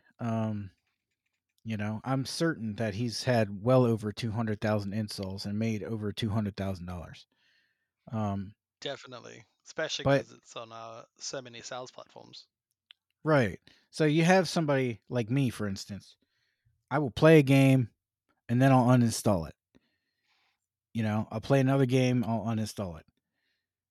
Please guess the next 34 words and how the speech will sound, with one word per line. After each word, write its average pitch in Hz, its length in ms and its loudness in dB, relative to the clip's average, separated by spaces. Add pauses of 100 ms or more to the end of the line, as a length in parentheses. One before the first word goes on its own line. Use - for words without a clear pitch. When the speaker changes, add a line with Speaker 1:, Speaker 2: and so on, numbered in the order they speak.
Speaker 1:
Um, 110 500 -6 (220)
you 120 120 0
know, 107 140 0 (140)
and 127 300 2
these 151 180 -4
days 139 260 -2
with 123 120 -4
games 123 280 -2
getting 123 240 0
so 117 180 -4
big, 120 440 -4
you 113 140 -2
have 113 160 -2
to 117 100 -6
conserve 110 500 -4
hard 139 260 -2
drive 104 180 -2
space, - 460 -16 (560)
unless 113 360 -4
you're 110 180 -8
just, 107 320 -12
Speaker 2:
Mm-hmm. - 20 -12
Speaker 1:
like, 98 360 -10 (140)
adding 113 300 0
more 107 180 0
and 113 100 0
more 107 160 -2
external 107 340 -4
hard 120 220 2
drives, 98 300 -2
which 101 260 -8
I 131 120 0
don't 120 180 -4
do, 90 260 -14